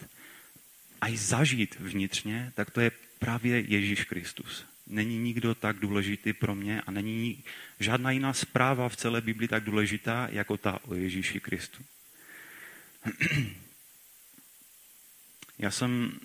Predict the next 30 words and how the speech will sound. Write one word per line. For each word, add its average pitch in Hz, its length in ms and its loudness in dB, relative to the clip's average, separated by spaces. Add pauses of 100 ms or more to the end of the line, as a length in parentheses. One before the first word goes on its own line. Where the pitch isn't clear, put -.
eh, 95 480 2
my 98 160 0
jsme 117 180 0
teda, 113 440 2 (800)
tak 113 140 0
projíždíme 107 600 6
to 101 100 0
Markovo 104 440 6
evangelium, 107 800 6
jak 98 140 -4
jsem 104 180 0
říkal, 123 520 2 (560)
a 90 240 2
dostali 101 360 6
jsme 107 180 2
se 107 140 2
už 104 140 2
vlastně 101 320 2
k 90 60 -2
závěru, 98 420 4
my 98 140 0
to 92 140 -2
teda 90 220 0
tak 87 160 -6
rychleji 95 400 2
projíždíme 101 520 2
než 95 200 -2
tady 98 200 0
u 98 80 0
vás. 117 240 0